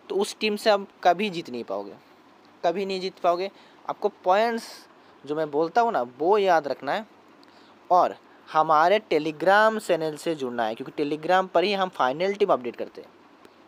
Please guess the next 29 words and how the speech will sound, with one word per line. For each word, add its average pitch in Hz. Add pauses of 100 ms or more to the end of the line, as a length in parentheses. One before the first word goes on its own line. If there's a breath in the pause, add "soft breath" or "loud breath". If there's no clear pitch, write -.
(380)
तो 151
चलिए 196
video 165
को 254
शुरू 139
करते 120
हैं। - (380)
शुरू 190
करने 226
से 160
पहले 147 (1080)
दोस्तों, 175 (380)
शुरू 220
करने 139
से 104
पहले 101 (760 soft breath)
अगर 123
अभी 127
तक 139
आपने 135
हमारे 131
channel 143
को, -
YouTube 120
channel 170
को 170
subscribe 160
नहीं 87
किया, -